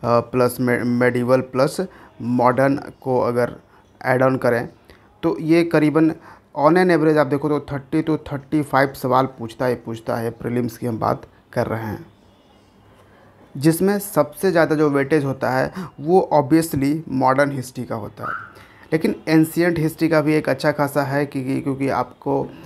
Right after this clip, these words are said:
उसमें भी कम से कम सात आठ मार्क्स के तो अटेम्प्ट करने ही होंगे, सात आठ मार्क्स आपको लाने होंगे actually,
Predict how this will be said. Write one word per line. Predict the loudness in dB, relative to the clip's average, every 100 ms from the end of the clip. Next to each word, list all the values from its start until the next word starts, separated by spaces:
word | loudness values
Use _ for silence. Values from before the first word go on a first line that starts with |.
| -20 -12
उसमें | -2 0 2
भी | 0
कम | 0
से | -2 0
कम | 0
सात | 4 4 4
आठ | 2 0 -16 -16 -10
मार्क्स | 0 2 2 -2
के | -8
तो | -4 -2 -2 -4 -10 -10
अटेम्प्ट | -4 -2 0
करने | 0 0
ही | 2
होंगे, | 2 0 0
सात | 0 2
आठ | 2 2
मार्क्स | 0 0 -2 -16 -8
आपको | -8 -4
लाने | -2 2 2 2
होंगे | 0 0 -2
actually, | -4 -10 -10